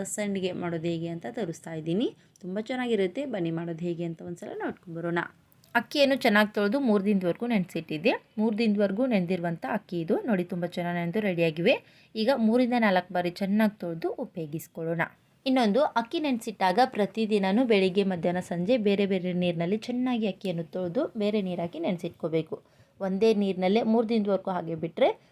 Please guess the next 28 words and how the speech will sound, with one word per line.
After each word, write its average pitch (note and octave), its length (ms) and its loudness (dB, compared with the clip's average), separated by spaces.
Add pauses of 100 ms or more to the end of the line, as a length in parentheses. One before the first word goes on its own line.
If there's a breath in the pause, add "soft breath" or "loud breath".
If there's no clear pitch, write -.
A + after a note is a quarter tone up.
(180 soft breath)
ಸ್ಮೆಲ್ F#3 320 -2
ಬರ್ಲಿಕ್ಕೆ F#3 380 -2
ಶುರು D#3+ 180 -8
ಆಗುತ್ತೆ. D#3+ 320 -2 (120)
ಹಾಗಾಗಿ F3 440 -2
ಬೇರೆ F#3 220 2
ಬೇರೆ F3+ 160 -2
ನೀರಿನಲ್ಲಿ E3 500 -4
ಚೆನ್ನಾಗಿ F3 320 -6
ತೊಳೆದು E3+ 260 -4
ನೆನೆಸಿಟ್ಕೊಳ್ಳಿ. F3 600 0 (360 soft breath)
ನೋಡಿ, B3 200 0
ಚೆನ್ನಾಗಿ A#3 280 4
ತೊಳೆದ G#3+ 320 4
ಮೇಲೆ G#3 180 4 (180)
ಈಗ F#3 160 -2
ಎಷ್ಟು F3 180 -8
ಬೇಕೋ F3 220 -6
ಅಷ್ಟು F#3 240 -10
ಮಿಕ್ಸಿ F#3 340 -4
ಜಾರ್ನಲ್ಲಿ F3+ 340 -2
ಅಕ್ಕಿಯನ್ನು E3+ 360 -6
ಹಾಕಿ E3+ 200 -4 (360 soft breath)
ಸ್ವಲ್ಪ D#4 220 2 (120)
ನೀರು F#3+ 240 2
ಹಾಕಿ F3+ 300 -6
ಸ್ಮೂತಾಗಿ G#3 680 -2
ರುಬ್ಕೊಂಬರೋಣ. D#3+ 540 0